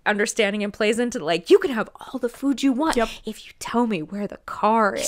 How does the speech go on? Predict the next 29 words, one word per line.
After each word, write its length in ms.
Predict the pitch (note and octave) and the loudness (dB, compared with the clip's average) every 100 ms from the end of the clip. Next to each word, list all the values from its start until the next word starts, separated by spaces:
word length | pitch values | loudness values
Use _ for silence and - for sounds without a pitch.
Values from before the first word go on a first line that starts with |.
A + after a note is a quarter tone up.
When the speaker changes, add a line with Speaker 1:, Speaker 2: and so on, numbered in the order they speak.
| - - | 0 0
Speaker 2:
Such 220 | A3 C#4 | 0 0
a 40 | |
bard, 540 | G#3+ A3+ B3 C4 D#4+ D4+ | -2 -2 2 6 6 6
oh 60 | |
my 160 | A#3 A#3 | 4 2
God. 840 | A3 A3+ D4 F#4 F#4+ F4+ F4+ A#3+ - F4+ - - D#4 | 0 2 6 6 6 6 6 4 -2 0 0 2 2
Speaker 1:
<laughs> 320 | E4 - C4 - - A#3 - - - - - _ | 2 0 -2 -4 -10 -10 -10 -14 -16 -20 -20 _
Speaker 2:
Although 160 | A#3 G#3 | 0 0
it's 100 | G3+ | 0
kind 100 | A3+ | -2
of 60 | F#3 | -4
a 40 | - | -4
cleric-y 380 | G3+ G3+ - | -2 -2 -4
moment, 300 | G#3+ G3+ G#3 | -6 -6 -8
but 80 | A3+ | -6
whatever. 300 | B3 B3 A#3 - _ _ | -4 -4 -6 -10 _ _
In 120 | B3 B3 | 2 4
terms 220 | E4 F4+ | 4 4
of 80 | D4+ | 2
the 60 | |
positives, 480 | - G#3 G#3 F#3+ F#3 | 2 2 2 0 -2
I, 220 | - G#3 B3+ | 0 2 2
uh, 340 | G#3 F3+ G3+ | 2 2 2
laughed 340 | A3 G#3 G#3 - | 2 0 0 -2
pretty 200 | - C4 | 0 2
hard 340 | G#3 E3+ D3 | 2 2 2
with 340 | A3 G#3 G#3+ - | 0 0 0 -2
Dustin's 400 | B3 G#3 C4 A#3 | -2 2 4 4
response 760 | A#3+ - - E3+ F3+ C4 - | 2 -2 -2 -2 -2 -2 -8